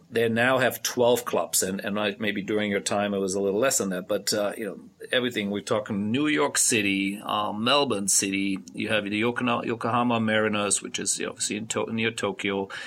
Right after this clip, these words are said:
you have Mumbai City, you have a club in China, uh, you have team in Spain, Italy, and, you know, and a few others. So, I mean, it's just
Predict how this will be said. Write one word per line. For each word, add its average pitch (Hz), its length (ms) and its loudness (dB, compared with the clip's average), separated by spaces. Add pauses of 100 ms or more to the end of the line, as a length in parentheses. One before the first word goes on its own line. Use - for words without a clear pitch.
(260)
you 98 120 -2
have 107 160 2
Mumbai 113 560 0
City, 98 320 0
you 98 240 -2
have 98 100 -6
a - 40 -20
club 110 280 -2
in 110 220 -2
China, 110 760 2
uh, 101 460 -2
you 104 120 -4
have 101 340 -2
team 110 260 -2
in 104 120 -4
Spain, 98 800 0
Italy, 107 400 2
and, 95 200 -2
you 107 80 -2
know, 95 140 -6
and 104 140 -4
a - 20 -4
few 127 180 2
others. 120 280 2
So, 110 200 2 (520)
I 123 60 -4
mean, 123 140 2
it's - 160 -2
just - 240 0